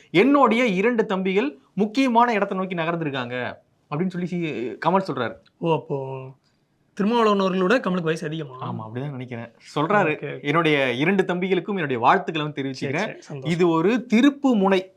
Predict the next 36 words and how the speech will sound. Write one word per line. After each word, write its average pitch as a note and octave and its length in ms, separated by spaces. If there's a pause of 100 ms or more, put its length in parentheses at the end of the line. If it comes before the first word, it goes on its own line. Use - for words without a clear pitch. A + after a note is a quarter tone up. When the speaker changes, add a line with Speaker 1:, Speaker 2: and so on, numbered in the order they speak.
(160)
Speaker 1:
நாம் E3 200
தமிழர் D#3+ 260
கட்சி C#3+ 240
பத்தி C3 180
சொல்லும்போது C#3 420
சொல்றாரு. A#2 240 (260)
Speaker 2:
திருப்பு E3 180
முனை. D#3 280
Speaker 1:
"தமிழ்நாட்டு F#3 460
அரசியல் E3+ 320
இது F#3+ 120
ஒரு D3+ 260
திருப்பு A#3+ 260
முனையாக F3+ 320
அமைய D#3+ 240
போகுது" C3+ 340
அப்படின்னு C#3 300
சொல்லி C#3+ 100
சொல்றாரு. C3+ 300
தி G3+ 140
மு G#3 60
க F#3 100
Speaker 2:
ரஜினிகாந்த் C#3 40
Speaker 1:
கூட்டணியில. C#4 400
Speaker 2:
அவர்களும் B3+ 340
வாழ்த்து G#3+ 260
சொல்லியிருந்தாருல்ல? E3+ 500
Speaker 1:
ஆமா, D3+ 240
ரஜினி-, E3 320
ஆ, E3 160
எல்லாருக்குமே C4 500
வந்து D4 140
சீமானன் B3 320
வாழ்த்து, F#3+ 280
நன்றி G3 340
சொல்லிட்டாரு. C3 220